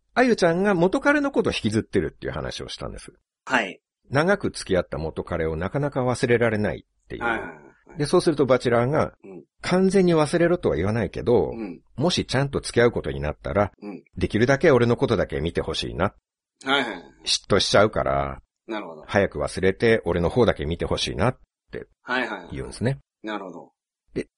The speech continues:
Speaker 1: さらにもう一つ特徴的な会話があって、
Speaker 2: はいはいはい。
Speaker 1: あゆちゃんが、「ここまで残っていられるとは思わなかった。ありがとう」って言うんですよ。
Speaker 2: うん。はい。
Speaker 1: で、そしたらバチェラーが、「嘘でしょ」って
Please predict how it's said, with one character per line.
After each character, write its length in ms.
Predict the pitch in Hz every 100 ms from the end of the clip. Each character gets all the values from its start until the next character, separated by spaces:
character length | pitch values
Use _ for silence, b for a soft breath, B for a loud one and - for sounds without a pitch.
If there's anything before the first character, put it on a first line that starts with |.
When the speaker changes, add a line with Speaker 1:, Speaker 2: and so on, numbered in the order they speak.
| _
Speaker 1:
さ 200 | - 320
ら 80 | 277
に 80 | 170
も 120 | 202
う 20 |
一 160 | - 160
つ 100 | -
特 180 | - -
徴 140 | 82
的 240 | 82 78
な 220 | 80 73 -
会 160 | 90 73
話 120 | 69
が 100 | 67
あ 40 |
っ 40 | 69 _ _
て、 100 | 131
Speaker 2:
は 60 | 71
い 20 |
は 40 |
い 40 | 58
は 60 | -
い。 40 | - - _
Speaker 1:
あ 80 | 131
ゆ 100 | 135
ち 100 | -
ゃ 40 | 71
ん 120 | 71
が、 360 | 80 76 64 - _ _ _ _ _
「こ 140 | 214
こ 100 | 196
ま 140 | 208 190
で 100 | -
残 240 | 82 135
っ 100 | 165
て 140 | -
い 60 | 78
ら 100 | 90
れ 100 | 127
る 100 | 131
と 80 | 85
は 80 | 62
思 160 | 85
わ 80 | 147
な 80 | 123
か 100 | -
っ 60 | -
た。 140 | - - _ _ _ _ _ _
あ 100 | -
り 80 | 92
が 140 | 147 110
と 220 | 67 57 _ _
う」 40 | 190
っ 120 | 180 _ -
て 60 |
言 100 | 131
う 40 | 62
ん 20 |
で 80 | 58
す 60 |
よ。 100 | - -
Speaker 2:
う 20 | 110
ん。 40 |
は 60 | 90
い。 80 | - _ _ _ _ _
Speaker 1:
で、 80 | 151
そ 120 | 139
し 40 | -
た 80 | 120
ら 60 |
バ 120 | 82
チ 120 | 73 76
ェ 40 |
ラ 160 | 76 71
ー 40 |
が、 180 | 69 71 - _
「嘘 260 | - 139 143
で 100 | 80
し 100 | -
ょ」 220 | - -
っ 20 | - _ -
て 180 | 67